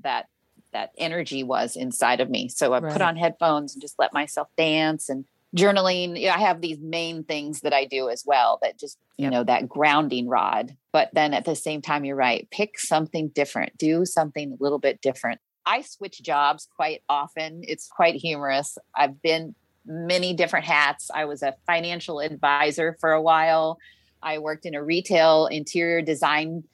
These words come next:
Speaker 1: store. Like I said, I'm a yoga teacher. And so I kind of bounce all over in these different worlds.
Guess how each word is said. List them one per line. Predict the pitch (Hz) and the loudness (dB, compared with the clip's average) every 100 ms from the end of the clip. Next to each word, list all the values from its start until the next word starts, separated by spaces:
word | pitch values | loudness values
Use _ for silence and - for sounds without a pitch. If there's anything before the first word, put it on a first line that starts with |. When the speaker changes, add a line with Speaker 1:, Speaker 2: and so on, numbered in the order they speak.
| _ _ _ | _ _ _
Speaker 1:
store. | - - 175 170 170 170 165 165 - _ - | -14 0 4 8 8 8 6 2 -2 _ -6
Like | 170 156 | 0 0
I | 165 | 2
said, | 180 | 2
I'm | 160 151 | 2 0
a | |
yoga | 147 180 185 175 | 0 4 4 2
teacher. | 170 185 165 - 175 165 165 160 160 - | -6 -8 -6 0 4 4 4 4 2 0
And | 151 147 139 139 139 | 0 2 2 -2 -6
so | - 151 - | -2 -2 2
I | 160 | 0
kind | - 208 | 0 -2
of | 214 - | -2 0
bounce | 175 156 202 - | 0 2 -2 -2
all | 180 160 | -2 0
over | 151 170 170 | -2 -2 -6
in | 147 143 | -8 -12
these | 139 - | -20 -10
different | 170 175 151 127 | -8 -4 -6 -2
worlds. | 143 170 208 127 135 - - | 2 6 6 4 0 -4 -16